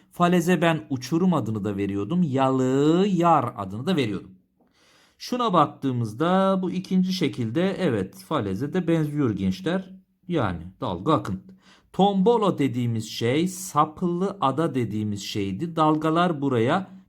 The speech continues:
bir şeyler biriktiriyordu. O zaman bu dalga biriktirmesi diyeceğim. Şuna baktığımızda koylar, körfezler vardır gençler. Yine bu da dalga ile alakalı bir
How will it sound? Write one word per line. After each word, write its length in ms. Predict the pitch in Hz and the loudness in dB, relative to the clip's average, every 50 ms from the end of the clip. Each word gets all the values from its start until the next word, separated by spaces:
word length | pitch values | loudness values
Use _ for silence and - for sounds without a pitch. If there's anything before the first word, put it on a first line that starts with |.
| _ - | _ -8
bir 60 | 180 | -6
şeyler 460 | - - 160 156 156 151 143 120 101 | -2 0 2 2 2 2 2 0 0
biriktiriyordu. 680 | 110 101 104 98 - - - 101 104 104 101 104 185 180 | -2 -2 -4 -4 -8 -10 -8 -4 -2 -2 0 0 0 0
O 140 | 175 185 | 0 0
zaman 280 | 160 175 165 156 147 131 | 0 2 2 2 2 0
bu 80 | 123 113 | 2 2
dalga 800 | 110 104 104 98 95 110 113 117 127 139 147 160 180 185 - - - _ _ _ _ _ _ _ - | 2 2 2 0 0 2 2 4 4 4 4 2 0 -2 -6 -16 -20 _ _ _ _ _ _ _ -14
biriktirmesi 2000 | 117 107 113 123 127 135 143 151 156 156 - - - _ _ _ _ _ _ _ - 127 127 131 135 143 143 - - - _ _ - 98 95 - - 202 185 | -10 -4 -2 0 2 4 4 4 4 2 -2 -10 -16 _ _ _ _ _ _ _ -2 0 2 4 4 2 0 -4 -10 -20 _ _ -12 -10 -8 -6 -4 -2 -2
diyeceğim. 280 | 151 120 95 92 87 90 - _ _ _ _ _ _ _ _ _ _ _ _ _ _ _ _ | -2 -2 -4 -6 -10 -12 -18 _ _ _ _ _ _ _ _ _ _ _ _ _ _ _ _
Şuna 400 | - - - 156 165 233 254 240 | -12 -4 0 2 2 2 4 4
baktığımızda 840 | 208 180 185 - - - 156 151 147 135 135 127 120 160 180 180 180 | 4 2 2 -2 -4 -2 0 0 0 0 -2 -2 -2 -2 -2 -2 -2
koylar, 760 | - - 180 190 180 156 147 175 196 185 175 151 131 120 - | -2 0 2 4 4 4 4 4 4 2 2 0 -2 -6 -4
körfezler 920 | - 151 156 156 151 - - 147 151 - 104 117 143 165 170 160 147 120 | 0 2 2 2 0 -2 -4 -4 -4 -4 -4 -2 -2 -2 0 -2 -2 -4
vardır 420 | 110 104 107 107 104 101 92 107 101 | -4 -2 0 0 0 0 -2 -6 -6
gençler. 500 | 95 95 101 98 95 - 151 175 190 202 | -6 -6 -6 -8 -8 -4 -2 -2 -2 0
Yine 340 | 190 185 190 156 131 117 | 0 2 2 2 2 0
bu 80 | 123 127 | -2 -2
da 120 | 196 190 | -2 0
dalga 280 | 175 151 139 123 113 117 | 2 2 2 2 2 0
ile 120 | 107 101 | 0 0
alakalı 440 | 101 98 98 95 95 - 139 - 90 | 0 2 0 0 0 -2 -2 -2 -2
bir 260 | 139 117 - - - | -2 -2 -4 -8 -14